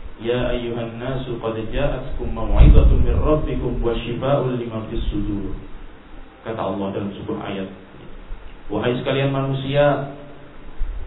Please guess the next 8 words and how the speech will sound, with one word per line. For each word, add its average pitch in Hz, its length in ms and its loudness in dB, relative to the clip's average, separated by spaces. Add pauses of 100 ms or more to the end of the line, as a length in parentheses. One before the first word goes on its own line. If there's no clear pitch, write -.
(800)
qad 135 200 2 (120)
ja'atkum 170 640 4
mau'izatun 151 800 4
mir 143 80 0
rabbikum." 135 640 0
Telah 120 320 -2
datang 156 320 2
kepada 139 240 2